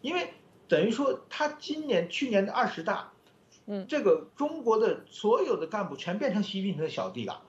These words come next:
Speaker 2: 嗯。
Speaker 1: 那小弟就不怕他了嘛。
Speaker 2: 嗯。
Speaker 1: 因为我们都是自己人嘛，我们跟你打江山，我们跟你把政敌打倒了嘛。那小弟不怕他的话，他自己的权威就受损了嘛。所以说他为了自己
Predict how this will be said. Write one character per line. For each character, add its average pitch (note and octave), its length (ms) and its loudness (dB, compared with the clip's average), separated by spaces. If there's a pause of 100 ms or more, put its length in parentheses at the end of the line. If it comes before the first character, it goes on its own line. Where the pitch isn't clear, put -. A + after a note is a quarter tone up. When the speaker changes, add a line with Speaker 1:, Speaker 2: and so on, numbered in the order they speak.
Speaker 2:
嗯。 F#3+ 220 -6
Speaker 1:
那 - 260 2
小 - 340 4
弟 D#4+ 160 -6
就 D#3 100 0
不 F3+ 140 -6
怕 - 220 -4
他 - 140 -10
了 - 160 -10
嘛。 - 80 -10 (280)
Speaker 2:
嗯。 G3 120 -12 (180)
Speaker 1:
因 D4 120 -2
为 F4 60 0
我 G3+ 140 4
们 D3 60 -2
都 B3 120 6
是 B3 60 0
自 C4 140 -6
己 D#3+ 120 -8
人 A2 180 -10
嘛， G#2 140 -10 (360)
我 F3+ 120 0
们 A3 120 -4
跟 D#4+ 200 -2
你 G#3+ 100 0
打 D#3+ 160 2
江 G#3 240 0
山， A3+ 160 4
我 C#3+ 60 0
们 D3 100 -8
跟 A#3+ 140 6
你 A3+ 80 -2
把 F3 80 2
政 G3+ 180 0
敌 E3+ 100 -4
打 C#3+ 140 0
倒 A2 220 -6
了 A2 80 -10
嘛。 A2+ 160 -12 (300)
那 D#4 100 -2
小 G3 280 4
弟 C#4 180 0
不 A#3 180 -2
怕 - 200 -2
他 A3 160 0
的 G#3 120 4
话， - 380 -2
他 D4 100 4
自 F#4 180 -4
己 D3 120 -4
的 C#3+ 40 0
权 F#3 260 0
威 B3+ 120 4
就 B3 120 2
受 D#3+ 200 4
损 G#2+ 200 -4
了 G#2+ 140 -10
嘛。 - 140 -12 (320)
所 D#4+ 180 2
以 D#4+ 100 6
说 A#3+ 120 4
他 C4+ 100 6
为 C#4 160 6
了 C4 120 8
自 D#4+ 280 0
己 A#2+ 300 -2